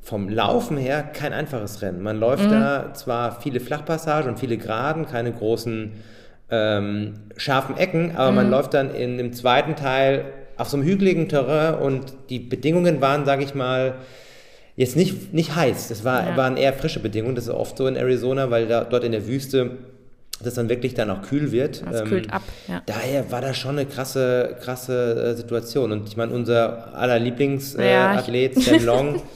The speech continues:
Speaker 1: ich wollte es nicht nochmal sagen, aber ich sag's, leider ist, glaub ich, bei ihm die Luft raus dieses
Speaker 2: Ja.
Speaker 1: Jahr, jetzt
Speaker 2: Naja,
Speaker 1: am Ende des
Speaker 2: er hat,
Speaker 1: Rennjahres.
Speaker 2: er hat ja selbst gesagt, drei Langdistanzen, dreimal gefailt, ne?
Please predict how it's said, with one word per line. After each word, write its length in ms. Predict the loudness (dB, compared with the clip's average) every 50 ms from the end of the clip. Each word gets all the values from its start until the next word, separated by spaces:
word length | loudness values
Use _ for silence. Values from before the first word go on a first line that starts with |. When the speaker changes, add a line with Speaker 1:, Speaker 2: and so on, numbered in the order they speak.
| -16 -12 -12 -8 -6
Speaker 1:
ich 100 | 0 6 8
wollte 120 | 10 10
es 40 | 10
nicht 60 | 10 8
nochmal 220 | 8 8 8 8
sagen, 260 | 8 8 8 8 6 6
aber 100 | 6 4
ich 40 | 6
sag's, 440 | 6 6 6 6 4 2 -2 -10 -12 -14 -16 -16 -16 -16 -16 -16 -16 -18 -18 -18 -20 -18 -18 -18 -18 -18 -18 -20 -20 -18 -10 -4
leider 440 | 0 2 4 8 8 10 10 10 8
ist, 180 | 6 4 6 6
glaub 240 | 8 8 8 8
ich, 80 | 6 4 2 0 0 2
bei 120 | 4 6 6
ihm 120 | 6 4
die 60 | 4
Luft 220 | 4 4 4 2 0
raus 380 | 2 2 2 0 -2 -8 -16 -18 -14 -8
dieses 300 | -6 -4 -2 -2 -2 -2
Speaker 2:
Ja. 20 | 0
Speaker 1:
Jahr, 200 | -2 -2 -2 -6 -10 -10
jetzt 80 | -4 2
Speaker 2:
Naja, 320 | 6 8 8 8 8 6
Speaker 1:
am 100 | 4 0
Ende 160 | -2 -2 -2 -4
des 180 | -6 -6 -2
Speaker 2:
er 160 | 2 4 6
hat, 60 | 6 6
Speaker 1:
Rennjahres. 200 | 4 2 4 4
Speaker 2:
er 120 | 4 6
hat 100 | 6 6
ja 80 | 4 4
selbst 240 | 4 2 2 0 0
gesagt, 400 | 0 2 2 2 2 0 2 4
drei 100 | 4 6
Langdistanzen, 1040 | 6 6 4 4 2 0 -2 -2 0 2 2 2 2 2 2 0 0 0 -2 -4 -12 -14
dreimal 360 | -6 0 0 2 2 2 2
gefailt, 540 | 0 -2 -2 0 2 2 2 2 0 -4 -4
ne? 220 | -4 -2 -2 -4